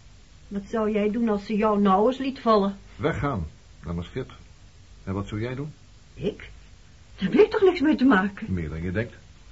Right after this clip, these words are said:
Speaker 1: Waarom in 's hemelsnaam?
Speaker 2: Omdat het de zestiende juli is. Wat blijft Jeannette? Wat doet ze?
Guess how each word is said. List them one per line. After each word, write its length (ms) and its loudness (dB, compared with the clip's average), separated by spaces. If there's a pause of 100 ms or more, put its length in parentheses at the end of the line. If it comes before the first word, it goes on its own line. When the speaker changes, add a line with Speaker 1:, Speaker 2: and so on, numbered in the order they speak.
(420)
Speaker 1:
Waarom 260 -4
in 220 -4
's 60 -18
hemelsnaam? 640 -2
Speaker 2:
Omdat 400 -2
het 140 -4
de 140 0
zestiende 580 0
juli 380 0
is. 240 -4 (2000)
Wat 140 -12
blijft 260 -12
Jeannette? 360 -8
Wat 120 -8
doet 160 -10
ze? 100 -14